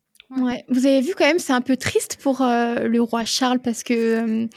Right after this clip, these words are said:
Speaker 2: par rapport aux, aux années précédentes, ben, par rapport au couronnement de la reine,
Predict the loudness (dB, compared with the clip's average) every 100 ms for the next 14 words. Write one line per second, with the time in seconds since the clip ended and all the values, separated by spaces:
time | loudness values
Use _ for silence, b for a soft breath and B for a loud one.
0 | B B B 0 2 2 2 2 2 2
1 | 2 2 2 0 -2 -2 0 0 0 -4
2 | -6 -4 -2 0 0 2 2 2 0 0
3 | 0 0 -2 -2 0 -2 0 -2 -2